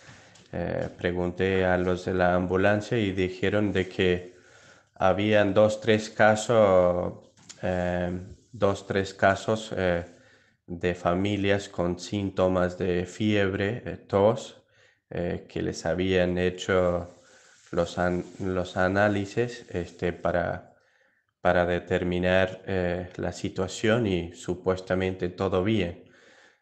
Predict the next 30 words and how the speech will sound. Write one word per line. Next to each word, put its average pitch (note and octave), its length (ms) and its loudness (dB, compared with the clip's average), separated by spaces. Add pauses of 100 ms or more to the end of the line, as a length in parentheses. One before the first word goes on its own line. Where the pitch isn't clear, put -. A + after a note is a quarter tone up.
(120)
Eh, F2 520 -8
ellos, F2+ 520 -4 (220)
por F2 140 0
lo F2 160 0
que F2 160 -4
dijeron F#2+ 400 -2
ellos, G2+ 340 0
de F#2 160 -2
que, F2 520 -4 (540)
eh, F2+ 480 -6 (340)
hasta F2+ 420 -2
ahora G2 320 4
no, F2+ 400 0
no F2+ 200 0
han F2+ 140 2
visto F#2 320 -2
ningún F#2 400 -2
caso. - 580 0 (460)
Pero E2+ 340 -6
yo F2+ 240 2
ayer F#2 420 2
en F2+ 180 0
el E2+ 300 -6 (380)
Diario F#2 540 0
de F2+ 120 0
la F2 140 0
República, F#2 840 2
en F2+ 160 0
algunas F#2+ 540 -2
noticias, G2 880 -2